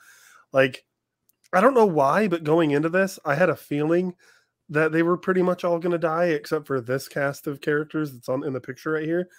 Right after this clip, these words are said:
like, the true main cast. 'Cause on the marketing, these are the ones that they actually showed.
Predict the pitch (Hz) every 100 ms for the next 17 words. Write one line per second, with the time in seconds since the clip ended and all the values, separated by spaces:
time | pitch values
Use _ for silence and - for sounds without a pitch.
0 | _ 147 123 110 - 143 135 139 131 117
1 | 120 151 - _ _ - _ - 175 175
2 | 156 160 220 226 170 147 147 170 170 156
3 | 135 135 123 151 135 139 147 131 - 131
4 | 117 107 - 160 110 95